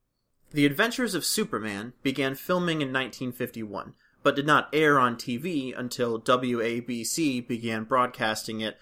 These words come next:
in February of nineteen fifty-three. It took only a few weeks before the show was an enormous success. The show's stars were mobbed by children when they appeared in public.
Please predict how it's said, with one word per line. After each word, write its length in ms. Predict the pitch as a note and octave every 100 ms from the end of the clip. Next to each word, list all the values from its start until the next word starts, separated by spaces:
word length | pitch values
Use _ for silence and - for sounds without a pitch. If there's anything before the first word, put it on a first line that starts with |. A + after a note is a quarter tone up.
| _ -
in 100 | A#2+
February 640 | - A#2+ A2+ A2 A2 A2
of 140 | G#2+
nineteen 500 | A2+ A2+ G#2+ - G#2+
fifty-three. 760 | G#2+ G#2+ - G#2 - C3+ A2+ C#2 _ _ _ _ _ _ _
It 120 | C3 -
took 240 | F3+ -
only 280 | C#3+ E3 F#3
a 40 |
few 240 | C#3 D3 B2
weeks 360 | C3 B2+ -
before 300 | - A#2 A#2
the 80 | A2
show 280 | - C3 A#2
was 180 | A#2 A#2+
an 140 | A2+
enormous 880 | - A#2+ A2+ A#2 A#2 A2+ G2 - - -
success. 680 | - G2 - E2+ - - - _ _ _ _ -
The 80 | B2
show's 340 | - D3 B2+
stars 440 | - C3+ C#3+ C3+
were 120 | B2 G#2
mobbed 560 | A#2 D3+ D#3 A#2 A#2
by 160 | A#2+ G#2
children 560 | - C#3 C3+ B2 A#2+
when 140 | A2+ G#2+
they 100 | G#2+
appeared 320 | G2+ A#2+ G#2
in 80 | G#2
public. 460 | G#2 F#2 D#2 -